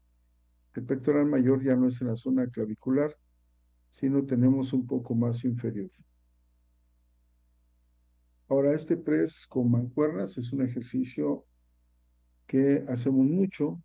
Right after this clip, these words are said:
donde va a trabajar el pecho, el pectoral mayor,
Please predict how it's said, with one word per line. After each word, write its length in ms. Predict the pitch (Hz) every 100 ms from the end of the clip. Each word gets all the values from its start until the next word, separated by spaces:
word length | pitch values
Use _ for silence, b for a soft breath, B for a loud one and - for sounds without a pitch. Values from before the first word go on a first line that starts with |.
| _ -
donde 220 | 123 117
va 140 | 123
a 40 | 127
trabajar 520 | 131 117 113 123 123
el 120 | 113
pecho, 400 | 120 160 - 151
el 100 | 139
pectoral 420 | 120 120 - 123
mayor, 420 | 131 127 120 123